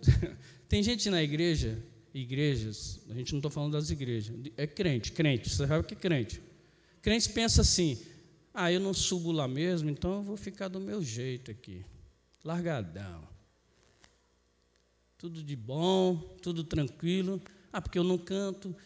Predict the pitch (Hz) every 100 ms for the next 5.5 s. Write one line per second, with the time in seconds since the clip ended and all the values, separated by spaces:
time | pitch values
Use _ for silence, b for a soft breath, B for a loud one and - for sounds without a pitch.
0 | - 160 170 165 165 175 185 170 175 170
1 | B B B - 190 185 208 220 214 202
2 | 208 - 220 - - 147 135 160 147 113
3 | - - 127 147 - - - - - -
4 | - _ _ _ _ _ _ _ _ _
5 | _ 151 156 113 -